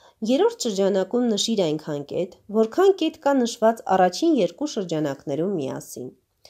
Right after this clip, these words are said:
Եթե գումարում հանում դեռ չգիտենք, հետևաբար պետք է հաշվենք և գրենք։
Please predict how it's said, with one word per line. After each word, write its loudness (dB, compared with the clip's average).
Եթե 2
գումարում 4
հանում 2
դեռ 0
չգիտենք, -6
հետևաբար 2
պետք -4
է 0
հաշվենք -2
և -2
գրենք։ -6